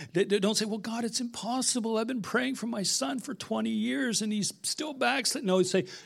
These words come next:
"No, let it be to me according to your word." And what that does is it moves heaven. It's called faith.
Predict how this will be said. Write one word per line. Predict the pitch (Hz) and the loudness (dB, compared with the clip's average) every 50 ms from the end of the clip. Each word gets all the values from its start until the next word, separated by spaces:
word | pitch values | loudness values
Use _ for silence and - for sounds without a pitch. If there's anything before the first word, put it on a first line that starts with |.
| - | -2
"No, | 156 165 170 180 214 220 - - - - _ | 2 6 8 8 8 6 4 -6 -18 -8 _
let | 156 165 175 190 | 2 4 4 4
it | 208 180 | 4 4
be | 139 175 180 | 2 2 2
to | 143 - - 156 | 2 0 0 0
me | 147 143 160 185 180 151 127 120 113 113 113 - - - - - - | 2 6 8 10 10 10 8 4 -2 -8 -10 -14 -20 -20 -20 -8 -8
according | 143 - - 160 160 151 143 131 135 | -6 -2 4 4 6 6 6 2 0
to | 139 127 | -2 -4
your | 117 113 107 113 131 151 151 135 | -6 -6 0 4 8 8 8 8
word." | 127 123 117 113 117 123 - - - - - - - - | 8 4 0 0 -4 -10 -16 -20 -18 -18 -18 -14 2 8
And | 170 | 10
what | 190 240 240 | 10 10 10
that | 247 254 220 160 | 8 6 4 6
does | 139 202 226 226 214 170 | 8 8 8 8 6 4
is | 175 156 | 2 2
it | 170 202 | 2 2
moves | 175 170 208 226 208 - - | 2 2 2 4 2 2 0
heaven. | - - - 190 214 202 175 170 151 | 0 0 4 4 4 4 4 2 0
It's | 151 - | -2 -4
called | - - 180 180 165 139 | 0 2 4 4 4 0
faith. | - - - - 214 190 175 135 113 - - - | -4 -6 -2 2 4 4 4 4 0 -4 -12 -16